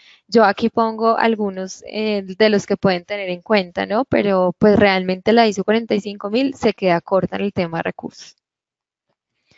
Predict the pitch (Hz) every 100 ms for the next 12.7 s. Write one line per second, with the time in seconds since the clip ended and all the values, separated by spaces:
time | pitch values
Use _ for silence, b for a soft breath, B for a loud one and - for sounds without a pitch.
0 | b b b b 254 269 240 233 247 262
1 | 226 226 226 247 - 208 185 185 247 403
2 | _ _ _ _ _ _ _ _ _ _
3 | _ _ 269 285 285 269 247 247 233 220
4 | 202 202 226 202 170 185 - 240 226 226
5 | 208 196 - _ 214 214 208 220 202 202
6 | 180 196 240 269 233 220 196 185 208 202
7 | 220 233 196 - B B B - 233 226
8 | 214 214 196 180 185 214 233 226 226 196
9 | - 180 202 247 - 240 240 247 254 220
10 | 220 - 214 190 - 226 202 196 202 233
11 | 233 208 196 180 170 165 - - 180 180
12 | 180 190 220 233 208 180 208